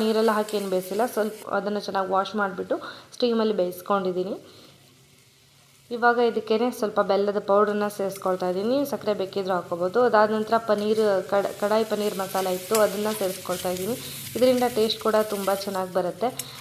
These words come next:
ಆ ಮಸಾಲೆ ಎಲ್ಲ ಹಾಕಿ ಚೆನ್ನಾಗಿ ಒಂದ್ ಫ್ರೈ ಮಾಡ್ಕೊಳ್ಬೇಕು, ಮಸಾಲೆ ಎಲ್ಲ ಹುರಿಬೇಕು. ಅದಾದ ನಂತರ ಸ್ಟೀಮ್ ಮಾಡಿಟ್ಕೊಂಡಿರುವಂಥ ಹೆಸರು ಕಾಳಿನ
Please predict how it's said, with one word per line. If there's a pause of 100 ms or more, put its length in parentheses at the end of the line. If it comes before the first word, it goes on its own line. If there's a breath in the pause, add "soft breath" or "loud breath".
(140)
ಆ (100)
ಮಸಾಲೆ
ಎಲ್ಲ
ಹಾಕಿ (100)
ಚೆನ್ನಾಗಿ
ಒಂದ್ (160)
ಫ್ರೈ (120)
ಮಾಡ್ಕೊಳ್ಬೇಕು, (240)
ಮಸಾಲೆ
ಎಲ್ಲ
ಹುರಿಬೇಕು. (100)
ಅದಾದ
ನಂತರ (580 loud breath)
ಸ್ಟೀಮ್
ಮಾಡಿಟ್ಕೊಂಡಿರುವಂಥ (100)
ಹೆಸರು
ಕಾಳಿನ